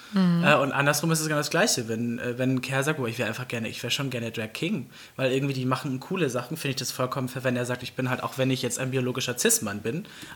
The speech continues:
Speaker 2: ein Drag King bin. Also
Speaker 1: Aber
Speaker 2: dieses,
Speaker 1: hast
Speaker 2: das
Speaker 1: du
Speaker 2: ver-,
Speaker 1: schon mal
Speaker 2: das
Speaker 1: eine
Speaker 2: verschiebt
Speaker 1: Cis-
Speaker 2: sich ge-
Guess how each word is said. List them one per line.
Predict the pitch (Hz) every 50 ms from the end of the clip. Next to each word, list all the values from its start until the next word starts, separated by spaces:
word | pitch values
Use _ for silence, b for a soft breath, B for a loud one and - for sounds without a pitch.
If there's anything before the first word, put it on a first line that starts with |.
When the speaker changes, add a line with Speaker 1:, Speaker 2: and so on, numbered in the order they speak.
| B
Speaker 2:
ein | 143 135
Drag | 143 156 156
King | - - 240 165 131
bin. | 107 104 107
Also | - 127 131
Speaker 1:
Aber | 143 151
Speaker 2:
dieses, | 165 202 190 165 - - - 214
Speaker 1:
hast | 240 262
Speaker 2:
das | 170
Speaker 1:
du | - -
Speaker 2:
ver-, | 202
Speaker 1:
schon | 202 320
mal | 320 311
Speaker 2:
das | 302
Speaker 1:
eine | 294 196
Speaker 2:
verschiebt | - - - - -
Speaker 1:
Cis- | - -
Speaker 2:
sich | - 160 - - -
ge- | 147